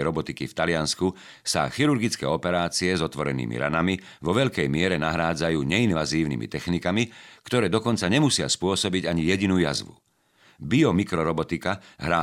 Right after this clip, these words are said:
v tomto vývoji nepopierateľnú úlohu. Vedci z Cirichu sa spolu s vedcami z ďalších troch európskych vyšších vzdelávacích inštitúcií zapojili do projektu ares, v rámci ktorého sa snažia prispôsobiť mikrorobotov na použitie v medicíne.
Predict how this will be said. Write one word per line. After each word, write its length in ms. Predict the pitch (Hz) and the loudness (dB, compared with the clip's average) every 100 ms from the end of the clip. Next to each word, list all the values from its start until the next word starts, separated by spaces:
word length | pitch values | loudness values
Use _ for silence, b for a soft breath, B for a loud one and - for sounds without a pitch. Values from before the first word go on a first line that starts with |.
| 76 | 0
v 80 | |
tomto 240 | - 98 87 | 0 0 0
vývoji 560 | 76 95 85 85 78 | 2 2 2 2 2
nepopierateľnú 720 | 76 95 90 85 78 - 78 78 | 0 -2 -2 -2 -2 -2 -2 0
úlohu. 380 | 73 65 50 50 _ b b b | -2 -4 -6 -14 _ b b b
Vedci 400 | - 92 - 80 | -4 -2 0 -4
z 80 | 69 | -2
Cirichu 480 | 113 113 82 - 92 B | 0 0 0 -2 -2 B
sa 160 | - 82 | -4 -2
spolu 320 | 76 101 95 | 0 0 0
s 80 | 78 | 0
vedcami 320 | 98 - 87 69 | -2 0 -2 0
z 80 | 80 | 0
ďalších 400 | 104 - 73 - | 0 -2 -6 -4
troch 240 | 98 - | -2 -2
európskych 560 | - 80 82 - - 65 | -4 -2 -2 -4 -8 -4
vyšších 480 | 80 - 82 64 | 0 0 -2 -4
vzdelávacích 480 | 64 71 67 64 - | -2 -2 -2 -4 -6
inštitúcií 800 | 55 73 85 80 85 - 92 113 110 B B B | -8 -4 -2 0 0 2 2 2 -2 B B B
zapojili 480 | 76 90 113 123 107 | -2 -2 0 0 2
do 80 | 82 | 0
projektu 480 | 90 90 87 101 - | 0 -2 -2 -6 -6
ares, 400 | 78 71 - - - b - | -4 -4 -2 -4 -4 b -4
v 80 | 90 | 0
rámci 240 | 104 95 | 0 -2
ktorého 400 | - 90 101 98 | -2 0 0 0
sa 80 | 80 | -2
snažia 560 | - 80 80 92 92 B B | -2 -2 0 0 0 B B
prispôsobiť 800 | - 107 - 78 69 73 85 65 | 0 2 2 0 0 0 0 0
mikrorobotov 800 | 92 101 73 76 78 82 87 B B 71 | 0 0 0 0 0 0 0 B B -2
na 160 | 71 | -2
použitie 640 | - 95 110 85 87 95 82 | 0 2 2 2 0 0 0
v 40 | |
medicíne. 500 | 78 64 - 52 50 | 0 -2 -8 -10 -12